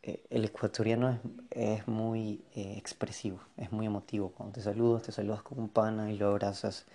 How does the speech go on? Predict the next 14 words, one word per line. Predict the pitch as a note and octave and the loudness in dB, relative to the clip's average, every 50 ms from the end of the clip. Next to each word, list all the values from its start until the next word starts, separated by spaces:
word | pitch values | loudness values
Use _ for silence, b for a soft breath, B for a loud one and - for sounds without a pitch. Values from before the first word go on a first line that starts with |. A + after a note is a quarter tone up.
| B B B B B B B | B B B B B B B
saludas | - - G#2+ G#2 G#2 G#2 G#2+ G#2 | -4 0 2 4 6 6 4 2
a | G#2 - | -2 -4
tu | - | -6
tía | G2+ - - A2+ G#2 | -10 -6 -6 -6 -4
con | - A2 G#2+ | -2 -2 0
un | G#2 G#2 G2+ | 0 0 0
beso, | G2+ G#2+ G#2 - - G#2 G2 | 0 0 -2 -2 -4 -4 -4
a | F#2+ - | -4 -4
tu | - | -4
mamá | G2 F#2+ F#2+ F#2+ G2 | -6 -4 -4 -4 -6
con | F#2+ - G#2 G2 | -4 -4 -4 -4
un | G2+ G2 F#2+ F#2+ | -2 -6 -6 -8
abrazo. | F#2+ F#2+ F#2+ F#2+ F#2+ G2 F#2 - - G2+ - b b b b b b b b b b b b b b _ _ _ - | -6 -4 -2 -2 -2 -4 -4 -6 -8 -10 -10 b b b b b b b b b b b b b b _ _ _ -2
Y | A2+ A2 G#2+ G#2 G#2 G2+ G#2 | -2 -2 0 -2 0 0 -2